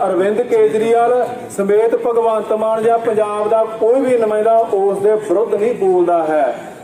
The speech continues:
ਤੇ ਹੁਣ ਕੱਲ੍ਹ, ਕੱਲ੍ਹ ਹੀ ਇਹਦਾ ਬਿਆਨ ਆਇਆ, ਸਾਡੇ ਆਗੂ ਦੱਸ ਕੇ ਗਏ ਆ ਸਟੇਜ ਤੋਂ। ਅਹ, ਪਹਿਲਾਂ ਇਹਨਾਂ ਨੇ ਫੈਸਲਾ ਕਰ ਲਿਆ ਵੀ ਅਸੀਂ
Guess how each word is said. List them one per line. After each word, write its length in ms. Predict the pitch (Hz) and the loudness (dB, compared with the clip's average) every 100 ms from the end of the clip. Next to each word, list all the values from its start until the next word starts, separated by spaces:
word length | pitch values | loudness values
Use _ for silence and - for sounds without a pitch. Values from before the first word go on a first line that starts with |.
| - 220 | -6 0
ਤੇ 120 | 240 | 0
ਹੁਣ 280 | 190 214 233 | 0 -2 -2
ਕੱਲ੍ਹ, 340 | 233 240 262 | -2 0 0
ਕੱਲ੍ਹ 260 | 233 233 247 | 0 0 2
ਹੀ 60 | |
ਇਹਦਾ 200 | 240 247 | 0 0
ਬਿਆਨ 240 | 226 214 214 | 0 -2 0
ਆਇਆ, 180 | 220 | 0
ਸਾਡੇ 280 | 214 202 208 | 0 -2 0
ਆਗੂ 340 | 214 196 208 214 | 0 -2 -2 0
ਦੱਸ 220 | 202 202 | 0 0
ਕੇ 160 | 220 | 0
ਗਏ 160 | 208 214 | 2 0
ਆ 100 | 214 | 0
ਸਟੇਜ 400 | 208 208 202 202 | -2 -2 0 0
ਤੋਂ। 260 | 214 240 247 | -2 -2 -6
ਅਹ, 800 | 165 139 135 123 135 190 208 | -10 -12 -14 -16 -8 -4 -4
ਪਹਿਲਾਂ 360 | 214 226 240 247 | -4 -4 -2 -2
ਇਹਨਾਂ 180 | 240 247 | 0 0
ਨੇ 60 | |
ਫੈਸਲਾ 480 | 240 220 220 226 240 | 0 -2 -2 0 0
ਕਰ 180 | 240 220 | 0 0
ਲਿਆ 160 | 226 233 | 0 2
ਵੀ 220 | 233 226 | 2 2
ਅਸੀਂ 400 | 226 247 214 | 2 0 0